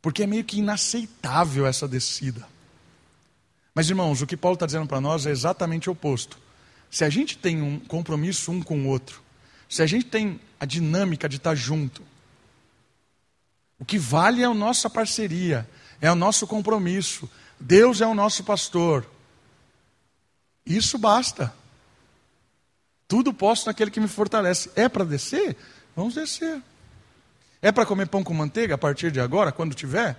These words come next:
Tamo junto. Se o nosso trabalho melhorar e a gente subir um pouco, bênção. Se descer um pouco mais ainda,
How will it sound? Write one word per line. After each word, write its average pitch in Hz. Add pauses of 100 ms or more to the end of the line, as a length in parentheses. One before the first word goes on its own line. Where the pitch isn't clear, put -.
(440)
Tamo 254
junto. 320 (2000)
Se -
o 294
nosso 240
trabalho 214
melhorar 208
e 202
a 190
gente 202
subir 208
um 220
pouco, 233 (260)
bênção. 170 (360)
Se -
descer 262
um 285
pouco 339
mais 285
ainda, 269